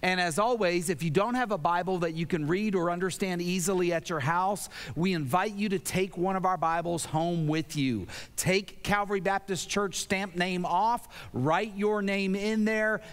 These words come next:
make it your own Bible, and the only, the only caveat to that is that, is that we ask that you read God's word and apply it to your life. We are firm believers that if we want change, if we want to experience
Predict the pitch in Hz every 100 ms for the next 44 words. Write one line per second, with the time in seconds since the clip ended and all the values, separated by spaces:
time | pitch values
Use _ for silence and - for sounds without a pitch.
0 | - 143 180 220 247 226 233 214 214 185
1 | 170 170 170 185 160 165 160 160 - 170
2 | 202 233 262 208 131 - 151 165 - 196
3 | 208 240 269 - - 233 214 190 170 156
4 | - 147 139 131 135 - - - 160 143
5 | 180 165 - 170 139 165 160 147 151 143
6 | 156 185 - 202 160 156 143 131 139 185
7 | 208 214 208 - - - - 165 170 180
8 | 185 156 156 143 139 139 139 147 135 127
9 | - 139 139 151 151 147 - 143 147 143
10 | 131 139 127 127 131 110 95 - - -
11 | - 156 208 170 - 185 220 220 190 180
12 | 165 143 160 151 - 151 143 135 170 247
13 | 240 - 247 240 180 131 127 143 165 147
14 | 175 220 240 220 - - 240 208 165 151